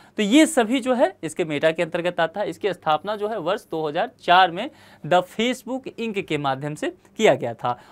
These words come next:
और वर्ष दो हज़ार चार में The Facebook Inc से इसका नाम बदलकर द हटा दिया, Facebook Inc कर दिया गया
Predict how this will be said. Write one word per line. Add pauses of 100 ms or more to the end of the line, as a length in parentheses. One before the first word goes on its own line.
और
वर्ष
दो
हज़ार
चार
में
The
Facebook
Inc (340)
से
इसका
नाम (100)
बदलकर (340)
द
हटा
दिया, (180)
Facebook
Inc
कर
दिया
गया